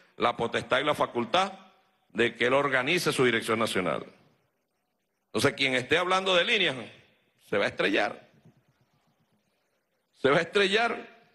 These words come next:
No tiene ningún, se necesitan es nombres de quienes verdaderamente quieran trabajar,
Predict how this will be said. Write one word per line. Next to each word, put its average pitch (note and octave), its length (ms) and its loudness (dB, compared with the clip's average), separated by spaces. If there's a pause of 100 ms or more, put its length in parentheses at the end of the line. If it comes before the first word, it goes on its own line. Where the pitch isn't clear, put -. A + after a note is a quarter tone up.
(880)
No C#3 140 0
tiene F#3+ 220 2
ningún, F#3 200 0 (340)
se - 120 0
necesitan D3+ 260 0
es D#3 160 -4
nombres C3+ 1160 0
de A2+ 140 0
quienes A2 280 0
verdaderamente B2+ 600 2
quieran B2 360 -2
trabajar, G2 1000 0